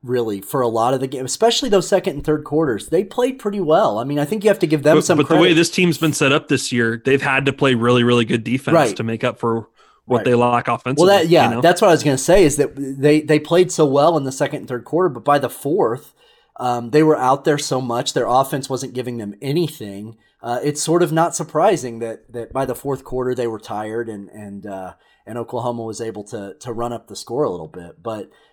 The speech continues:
Speaker 1: um, but when, but Mike Gundy on fourth down from the Oklahoma thirty-nine yard line early in the fourth quarter, trailing by twenty-one, punted. And
Speaker 2: Yeah.
Speaker 1: I, I think that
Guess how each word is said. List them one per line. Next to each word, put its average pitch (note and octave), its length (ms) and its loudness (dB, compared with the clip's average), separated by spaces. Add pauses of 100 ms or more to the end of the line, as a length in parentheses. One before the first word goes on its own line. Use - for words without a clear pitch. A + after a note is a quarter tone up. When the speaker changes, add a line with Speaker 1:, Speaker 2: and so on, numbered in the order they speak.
(140)
Speaker 1:
um, F2+ 600 -12 (520)
but F3 120 4
when, F#3 260 4
but F3 160 4 (260)
Mike E3 300 2
Gundy D#3+ 420 6
on B2 220 0
fourth G3+ 380 2
down C#3 380 2
from A#2+ 200 -12
the A#2+ 100 -8
Oklahoma D3 480 0
thirty-nine C#3 520 -2
yard B2 280 0
line A2+ 280 -6
early D#3 260 4
in D#3 80 0
the D3 60 -2
fourth C#3 300 -6
quarter, G#2+ 440 -6 (260)
trailing D3 340 0
by C3 120 0
twenty-one, A#2 560 -6
punted. F2+ 440 -14 (440)
And C3+ 400 -4
Speaker 2:
Yeah. B2 140 -4
Speaker 1:
I, D#3 260 2
I D#3+ 40 4
think F3 380 0
that D3 420 2